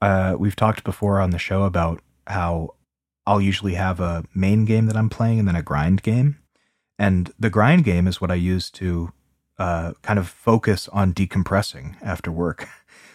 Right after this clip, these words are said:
So I'll listen to something and, uh, just put on a J R P G and grind away until I go to bed.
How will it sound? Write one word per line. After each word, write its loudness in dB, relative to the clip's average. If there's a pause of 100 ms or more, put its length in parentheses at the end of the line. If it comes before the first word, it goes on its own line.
So -2
I'll 0
listen -2
to 0
something -2
and, -2 (420)
uh, -6 (180)
just -18 (180)
put -4
on 0
a -6 (120)
J -2
R 0
P -8
G -4
and -6 (580)
grind -2
away 0
until -4
I -4
go -4
to -4
bed. -2